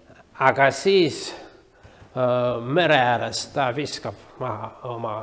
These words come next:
sarve ja sellest kasvab välja uss. Aga sellest ussist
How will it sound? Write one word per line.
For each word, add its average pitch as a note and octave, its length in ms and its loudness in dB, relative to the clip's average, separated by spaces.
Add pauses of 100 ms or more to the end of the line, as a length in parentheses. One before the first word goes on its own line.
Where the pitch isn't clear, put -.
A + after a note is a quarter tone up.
(280)
sarve B3+ 440 2 (760)
ja B2+ 160 0
sellest G#3 520 -2
kasvab D3 420 -2
välja G3+ 340 -2 (580)
uss. - 320 -4 (1800)
Aga C3 760 4 (540)
sellest C#3 380 -2
ussist - 480 -2